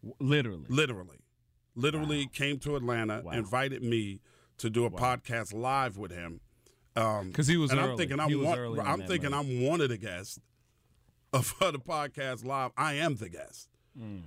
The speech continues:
Speaker 2: in Atlanta. We sat, we talked for two hours, and when we finished, he said, "Man, um, the feedback that I got a couple of weeks later from sitting with you and you telling stories was amazing."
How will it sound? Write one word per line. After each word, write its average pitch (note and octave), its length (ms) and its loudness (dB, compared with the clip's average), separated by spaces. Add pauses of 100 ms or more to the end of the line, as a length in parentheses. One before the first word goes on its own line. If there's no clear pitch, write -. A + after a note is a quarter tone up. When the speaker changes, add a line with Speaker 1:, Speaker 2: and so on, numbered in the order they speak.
(160)
Speaker 2:
in B2+ 140 6
Atlanta. A#2 420 2
We A#2+ 140 -2
sat, A#2+ 320 0
we B2 100 -2
talked B2 280 -2
for G2+ 100 -10
two D3 280 -2
hours, G#2+ 400 -2 (360)
and A2+ 200 4
when A#2 100 4
we A#2 140 2
finished, C3+ 440 0
he C#3 100 0
said, A2+ 280 2
"Man, G2+ 460 0 (640)
um, G2 520 0 (100)
the A#2+ 100 -6
feedback A#2+ 680 0
that A2 160 -4
I G#2+ 100 -2
got A2+ 260 -2
a G#2 40 -2
couple C3 260 -6
of A#2+ 60 -4
weeks A#2+ 200 -2
later A#2+ 220 2
from G#2+ 400 -2
sitting B2+ 400 2
with A2+ 200 0
you C3 120 4
and A2+ 100 4
you A#2+ 120 2
telling A#2 300 0
stories F#2 680 0 (480)
was G#2+ 240 2 (100)
amazing." A2 840 0